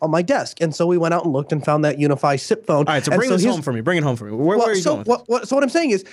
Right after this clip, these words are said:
Speaker 1: that we have, uh, we have a, an entire, the entire world is moving towards these kind of devices, and Samsung and Apple are already heavily dominating them and taking those platforms and putting them in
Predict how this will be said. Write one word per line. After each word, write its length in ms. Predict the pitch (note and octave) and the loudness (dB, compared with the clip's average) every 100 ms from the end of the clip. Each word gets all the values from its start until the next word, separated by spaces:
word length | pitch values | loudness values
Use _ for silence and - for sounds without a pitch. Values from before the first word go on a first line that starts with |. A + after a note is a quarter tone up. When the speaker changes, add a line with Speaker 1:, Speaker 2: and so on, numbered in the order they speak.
| - - | -20 -4
Speaker 1:
that 240 | G#3 - | -2 -2
we 400 | E3 G3+ C4+ D4+ | -2 0 2 0
have, 320 | C4 A3+ A3 F#3+ D#3+ - - | -2 0 0 -2 -8 -12 -6
uh, 240 | G3 F#3+ F#3 | -2 -2 -2
we 260 | F3 B3+ | 0 0
have 340 | G#3+ A#3+ A#3+ F#3+ | 0 2 0 0
a, 280 | F#3+ F#3 F3+ F3+ | 0 2 0 0
an 120 | F#3 | 0
entire, 480 | F3+ B3 C#4+ C4+ A3+ | 0 0 2 2 0
the 140 | F3 | 0
entire 280 | G#3 G3 C#4 | 0 2 0
world 360 | A3+ A3+ D4 F#3 | 2 2 2 0
is 80 | D#3+ | 0
moving 320 | G#3 A3+ A3 | 0 2 0
towards 340 | - G3 E3 D3 | 0 0 0 0
these 180 | G#3 | -2
kind 180 | G#3 G#3+ | 0 0
of 60 | E3 | 2
devices, 440 | D3 D3+ E3+ B3+ - - - | 2 0 2 -2 -4 -16 -4
and 300 | F#3 G3 E3 | 0 2 0
Samsung 540 | - - A#3 B3 B3+ A#3 | -4 0 0 0 0 0
and 100 | A3 | 0
Apple 380 | E3+ G3+ B3 - | -2 0 -2 0
are 180 | F#3 F#3 | -2 2
already 260 | F#3 G#3+ G#3 | 2 2 0
heavily 380 | D3 G3+ G#3+ | -2 -2 -2
dominating 540 | E3 D#3+ F#3 G#3+ G#3+ A3 | 0 0 2 2 0 2
them 180 | A#3 A#3+ - - | 0 0 -8 -4
and 160 | F3+ E3+ | -2 0
taking 300 | G#3+ A#3 A#3 | 0 0 2
those 160 | G3+ | 0
platforms 420 | G3 G3 F3+ F#3+ E3+ | 0 -2 0 0 0
and 80 | |
putting 180 | - G#3+ | 0 0
them 120 | G3 | 0
in 80 | F3 | -2